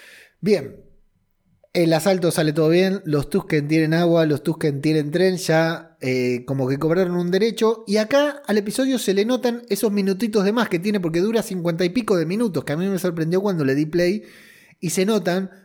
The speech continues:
pero no lo digo porque le sobre, sino porque se notan porque nosotros decimos, "Bueno, termina el clímax, termina esta gran secuencia de acción,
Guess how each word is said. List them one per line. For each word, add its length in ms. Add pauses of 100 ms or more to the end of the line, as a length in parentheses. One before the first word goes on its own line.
pero 160
no 120
lo 120
digo 240
porque 260
le 120
sobre, 440
sino 360
porque 480
se 160
notan 220
porque 140
nosotros 280
decimos, 280
"Bueno, 400
termina 400
el 120
clímax, 580
termina 340
esta 200
gran 420
secuencia 500
de 80
acción, 540